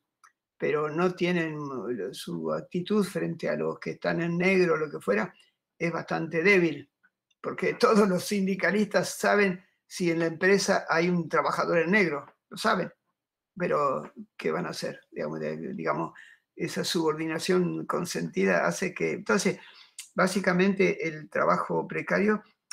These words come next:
no, no es un privilegio de las empresas privadas, hay también en el sector público, pero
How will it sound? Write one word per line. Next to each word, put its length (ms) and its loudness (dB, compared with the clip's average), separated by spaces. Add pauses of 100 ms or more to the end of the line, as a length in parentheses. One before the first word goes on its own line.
(160)
no, 760 -2
no 240 -4
es 200 0
un 200 0
privilegio 600 0
de 80 -2
las 180 -4
empresas 420 -4
privadas, 440 0 (420)
hay 180 0
también 380 2
en 80 2
el 60 -4
sector 400 -4
público, 440 -2 (760)
pero 340 4